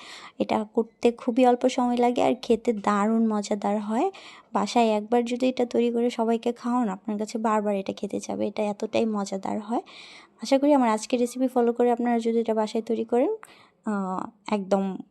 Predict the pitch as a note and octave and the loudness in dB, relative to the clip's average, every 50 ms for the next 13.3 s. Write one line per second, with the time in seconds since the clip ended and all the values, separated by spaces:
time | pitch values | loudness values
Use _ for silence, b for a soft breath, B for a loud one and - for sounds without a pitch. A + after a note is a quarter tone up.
0 | _ - _ _ _ - A3 G#3 - A3+ G3+ G3 F#3 F3+ F3+ F3+ G3 F#3 F#3 G3+ | _ -20 _ _ _ -2 -2 0 2 2 2 2 0 -2 -2 -2 -4 -4 -4 -6
1 | F#3+ F#3 A#3+ D4+ G4+ A4 - - A#3 A#3 - A#3+ A#3 A3+ C4+ F#4 A4 F#4 C#4 A#3+ | -4 0 0 0 0 0 0 -2 -2 0 0 0 0 2 2 2 2 2 0 0
2 | A#3 - A#3+ A#3 A#3 A#3 D#4 F4+ - - C#4 C#4 C#4 C#4 C#4+ C4+ C4+ C4 B3 C4+ | -2 0 -2 0 0 0 -4 -4 -2 0 0 0 0 -2 -2 -2 -2 -2 0 0
3 | C#4 D4+ D#4+ C#4+ - - - - C4 - - A#3 B3+ B3 B3 - C#4 D#4+ D#4+ B3 | 2 2 2 0 -2 -6 -12 -14 -10 -6 -2 -2 -2 -2 0 0 2 2 2 2
4 | G#3+ G#3 - G#3+ G#3 G#3+ A#3 C4 D#4 F#4+ F4+ C4 A3+ G#3 G3+ G3 G3 - - G#3+ | 0 -2 -2 -6 -4 -2 0 0 0 2 0 0 0 -2 -4 -4 -6 -6 -4 -2
5 | G#3+ A3 A#3+ F4 B4 - B B B B B B B B B B B B B B | 0 2 0 0 -2 -4 B B B B B B B B B B B B B B
6 | B B - C4+ - D4+ D4+ D4+ D4 D4 C#4+ C4 C4+ - C4+ C4 C#4 C#4 C#4 C#4 | B B -2 2 4 6 8 8 8 8 6 4 2 0 0 2 4 4 4 4
7 | C4+ C#4 C#4+ C#4 C4 C4 C4 B3 - C4+ C4+ C4+ C4+ C4+ C4+ - - F4+ F4 - | 4 4 4 6 6 6 4 4 4 4 6 6 6 4 2 2 -2 -2 2 2
8 | A#3+ A3+ A3 A3+ A3+ A3 G#3+ A#3 A3+ G#3+ A#3+ A#3 A3+ G#3+ A3+ A3+ A#3 B3 A#3 A#3 | 4 4 4 2 0 -2 0 -2 -2 -2 0 -2 0 0 0 0 0 -2 -2 -2
9 | B3+ B3 B3+ B3 B3 B3 B3 B3 A#3+ - A#3 A3+ A3+ A3+ - A#3 A3 A3+ A3 G#3+ | 0 0 0 2 2 2 2 0 -2 -2 -4 -4 -4 -4 -6 -6 -6 -4 -4 -4
10 | G#3 A3+ G#3+ - A3 G#3 G3+ G3 - - - B3+ G4+ A#4+ - B B B B B | -4 -4 -2 0 0 0 0 -2 -6 -4 -2 0 0 -2 -4 B B B B B
11 | B B B - - B3 A#3+ A#3+ _ - B3+ A#3+ B3 A#3+ A#3 A#3 A#3+ A3 G#3+ G#3 | B B B 0 0 0 0 0 _ -2 0 2 2 0 0 0 -2 -2 -4 -4
12 | G#3+ A3 G#3+ G#3 G#3 G3+ G3+ G#3+ G#3 G3 G3+ G#3 G#3 G#3+ G#3+ G#3+ A3+ A#3 A#3 A3+ | -4 -4 -4 -4 -4 -4 -2 -2 -2 -2 -2 -2 -2 -2 -4 -6 -6 -6 -4 -4
13 | A#3 A3+ A3+ C#4+ G#4 | -4 -4 -4 -4 -6